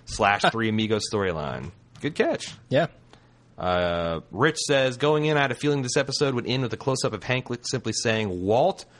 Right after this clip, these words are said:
Speaker 1: or shit.'" <laughs>
Speaker 2: Well,
Speaker 1: "The silent look on Hank's face spoke volumes. I like the juxtaposition of Walt's apex and Hank's low point."
Speaker 2: Yeah.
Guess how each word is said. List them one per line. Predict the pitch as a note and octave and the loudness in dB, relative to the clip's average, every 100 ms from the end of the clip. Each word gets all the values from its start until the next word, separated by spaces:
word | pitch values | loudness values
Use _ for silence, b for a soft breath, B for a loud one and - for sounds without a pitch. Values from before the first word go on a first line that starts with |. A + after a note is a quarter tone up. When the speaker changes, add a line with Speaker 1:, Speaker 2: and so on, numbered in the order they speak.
| b | b
Speaker 1:
or | A2 A2+ | 0 2
shit.'" | - - C3 G#2+ - - - B | 2 0 0 0 -2 -10 -20 B
<laughs> | B A#4 C#5 D5+ C5+ - | B -4 -2 -2 -4 -2
Speaker 2:
Well, | C#3 C3+ D#3 B3+ B3 - | 4 4 6 6 4 2
Speaker 1:
"The | A#2+ | 0
silent | - E3+ D#3+ | 4 4 4
look | D#3+ D#3+ | 0 2
on | C#3+ | 2
Hank's | C#3+ C#3+ C3 | 2 -2 -2
face | - C3+ C3+ | 0 0 0
spoke | - B2 A#2+ | 0 0 0
volumes. | G2+ G#2 G#2+ - A2 G2+ E2 E2 E2 - | 2 2 2 -2 -2 -2 -2 -4 -8 -6
I | - G#2+ | 0 2
like | A2 B2 | 2 0
the | G#2 | -2
juxtaposition | C#3 C3 - A#2 A2 B2+ A2+ | 0 0 0 -4 -2 -2 0
of | G2 | 2
Walt's | G#2+ A2+ A#2+ | 2 0 -2
apex | B2 - A#2+ - | -2 0 0 0
and | G2 | -4
Hank's | A#2+ A2+ G2+ | -2 -4 -4
low | F2+ G2 G2+ | -2 -2 -2
point." | F2 D#2+ C#2 - - _ _ _ - - | -4 -6 -6 -12 -18 _ _ _ -14 -2
Speaker 2:
Yeah. | G2+ G#2+ G#2+ A2 | 2 2 0 -4